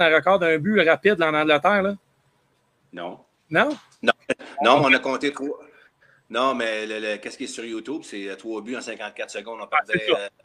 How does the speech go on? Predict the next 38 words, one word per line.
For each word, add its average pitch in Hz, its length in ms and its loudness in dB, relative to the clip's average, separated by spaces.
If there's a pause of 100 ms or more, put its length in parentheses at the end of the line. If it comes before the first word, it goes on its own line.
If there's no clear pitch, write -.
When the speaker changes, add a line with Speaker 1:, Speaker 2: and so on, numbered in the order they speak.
(160)
Speaker 1:
Peut-être - 180 4
ça. 160 100 0 (760)
Speaker 2:
on 104 100 -8
perdait, 117 460 -6
euh, 95 840 -8
cinq - 380 -12
à 107 80 -6
trois, 104 300 -12
puis - 100 -20
on 101 180 -10
a 98 180 -6
pris 101 220 -8
devant 104 160 -6
six 104 160 -10
cinq, 104 340 -10
et 107 40 -8
on 101 200 -10
a 104 60 -6
compté, 107 360 -8
puis - 120 -16
c'est 107 60 -10
ça, 104 120 -8
on 101 80 -10
a 101 60 -12
fait 113 140 -8
trois 117 280 -4
buts 120 180 -8
en 113 60 -8
cinquante-quatre 104 500 -10
secondes. 95 300 -16 (200)
Fait 98 100 -12
que, - 120 -18 (180)
Speaker 1:
OK, 147 120 4 (160)
on 135 100 0
doit 156 160 4
peut-être 208 200 6
au 196 60 8
Liverpool. 190 280 8